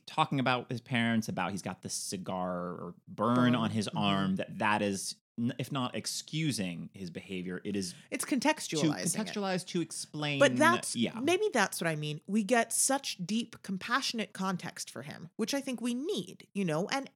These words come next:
Speaker 2: is great because it's not just taking this one character and writing him off as a loser.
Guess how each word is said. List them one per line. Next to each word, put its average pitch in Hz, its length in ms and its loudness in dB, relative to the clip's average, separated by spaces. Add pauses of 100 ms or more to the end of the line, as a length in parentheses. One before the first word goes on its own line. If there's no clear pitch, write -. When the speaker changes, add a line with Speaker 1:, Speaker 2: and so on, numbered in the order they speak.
Speaker 2:
is 277 200 2
great 302 400 -2
because 180 220 -4
it's 170 160 -4
not 185 320 2 (580)
just 190 220 2
taking 190 320 -2
this 160 220 -2
one 156 180 -2
character 156 400 -2
and 139 160 -6
writing 139 240 -4
him 139 160 -8
off 123 220 -8
as 143 120 -4
a 143 60 -6
loser. 139 580 -2